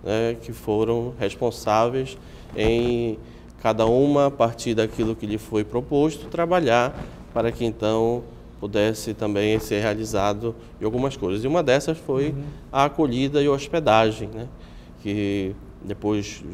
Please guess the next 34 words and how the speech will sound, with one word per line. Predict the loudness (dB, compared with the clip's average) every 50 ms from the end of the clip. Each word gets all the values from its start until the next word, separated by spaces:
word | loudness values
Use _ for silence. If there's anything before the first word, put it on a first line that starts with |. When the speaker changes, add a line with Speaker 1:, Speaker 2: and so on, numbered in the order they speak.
| -6 -2
Speaker 1:
tempo | -2 -2 0 -2
o | 0
padre | 0 0 0 0
Carlos | -4 -2 0 0 0 0 -2 -4 -2 -4
Augusto | -4 -2 -2 -4 -4 -4 -6 -8
tomou | -6 -4 -4 -2 -4
a | -4
frente | -4 -2 0 2 2 2 0 -2 -2 -4 -6 -6 -8 -14 -18 -18 -20 -20 -12 -8
e | -4 -4
depois | -2 -2 0 0 0 2
a | 2
irmã | 2 2 2 0 -2
Carmen | 0 2 4 4 4 2 0 -2
também | -4 -4 -6 -2 0 0 0 -2
se | -2 -4 -6
integrou | -4 -2 -2 -2 0 0 0 0 0 0 -2 -8 -14 -18 -20 -20 -20 -8 0
para | 0 2 4 4 2 2 2 0 0 -2 -6 -12 -20 -20 -20 -20 -20 -10 -6
cuidar | -4 0 0 0 0
dos | 0 -4 -6
bispos | -4 -2 0 0 0 -2 -4 -8 -8
e | -8 -4
sacerdotes, | -4 -4 -4 -2 -6 -6 -4 -2 2 2 2 2 2 0 -4 -6 -6 -6 -10 -16 -20 -20 -20 -20 -20 -14 -6
né? | -2 0 2 2 2
Então | 0 -2 -2 0 0 0 2 2 2
a | 2
irmã | 2 2 0 0 -2
Carmen | 0 0 0 0 0 0 -4 -4 -6
que | -6 -4 -2 -2 -2 -2 -4 -8 -16 -20 -20 -20 -20 -14 -8
foi | -8 -2
conduzindo | 0 0 0 0 -2 -4 -4 -2 -2 0 0 -2 -2
isso | -4 -4 -8
aí | -8
também, | -6 -6 -6 -2 0 0 2 2 0 0 -2
colocando | -2 -2 -2 -2 -2 -4 -4 -2 -2 0 -2 -2 -4